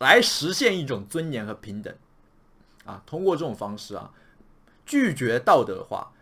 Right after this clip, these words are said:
特别是拒绝一个手不脏的、一个洁白的、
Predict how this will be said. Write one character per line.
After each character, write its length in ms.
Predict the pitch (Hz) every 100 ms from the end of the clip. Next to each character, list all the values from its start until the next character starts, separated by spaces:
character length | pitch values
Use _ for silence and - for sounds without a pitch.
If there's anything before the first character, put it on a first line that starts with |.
| -
特 180 | - 285
别 140 | 196 175
是 140 | 190
拒 280 | - 269 170
绝 300 | - 127 135
一 140 | 190
个 340 | 175 156 107 - _ _ _
手 360 | - 214 170 123
不 260 | - 247
脏 380 | 160 220 196 208
的、 180 | 156 110
一 80 | 147
个 180 | 151 143
洁 380 | - 131 143
白 360 | 202 135 101 117
的、 220 | 113 -